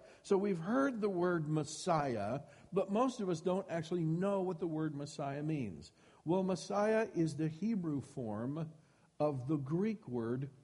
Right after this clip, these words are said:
Christ. Many of us have thought that Christ was Jesus' last name. You know, my name's Ron Hunt, his was Jesus Christ, right?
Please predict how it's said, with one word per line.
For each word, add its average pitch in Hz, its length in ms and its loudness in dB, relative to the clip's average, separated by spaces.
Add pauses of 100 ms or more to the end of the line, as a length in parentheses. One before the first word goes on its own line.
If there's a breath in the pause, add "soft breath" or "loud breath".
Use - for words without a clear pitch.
(140)
Christ. - 600 -8 (1500)
Many 208 240 4
of 156 100 2
us 147 160 -2
have - 180 -2
thought 160 300 2 (320 loud breath)
that 165 180 2
Christ 175 420 0
was 190 160 -4
Jesus' 156 600 -2
last 135 420 -6
name. 165 320 -6 (840)
You 139 100 0
know, 185 200 2 (180)
my 143 120 2
name's 156 240 2
Ron 160 260 4
Hunt, 175 220 4
his 160 160 0
was 185 120 -2
Jesus 156 380 0
Christ, 180 460 4 (720 soft breath)
right? 160 280 2